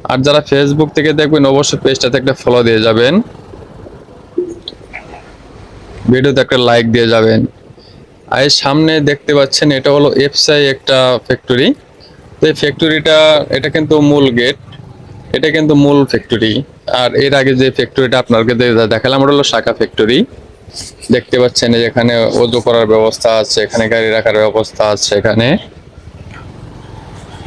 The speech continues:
তো এই র-, রাস্তার মাথায় হলো ম্যানিটি ফ্যাক্টরি,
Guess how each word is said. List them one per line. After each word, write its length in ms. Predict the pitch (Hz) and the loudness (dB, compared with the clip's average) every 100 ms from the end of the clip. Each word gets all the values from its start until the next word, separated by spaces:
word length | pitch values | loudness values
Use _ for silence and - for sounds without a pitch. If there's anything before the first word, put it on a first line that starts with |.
| - - - - - - - - - - - - - - - - - - | -14 -14 -10 -2 0 0 -6 -14 -12 -6 -8 -4 -6 -6 -14 -20 -20 -6
তো 160 | - 139 | 0 0
এই 200 | 151 151 | 2 0
র-, 260 | 139 139 131 | 0 2 2
রাস্তার 380 | 139 - 156 | 0 0 0
মাথায় 400 | 139 135 131 147 | 2 0 0 0
হলো 240 | 143 143 147 | 2 4 4
ম্যানিটি 420 | 127 127 143 143 | 2 2 0 0
ফ্যাক্টরি, 600 | 139 127 - 131 143 160 | -2 -2 -2 0 2 0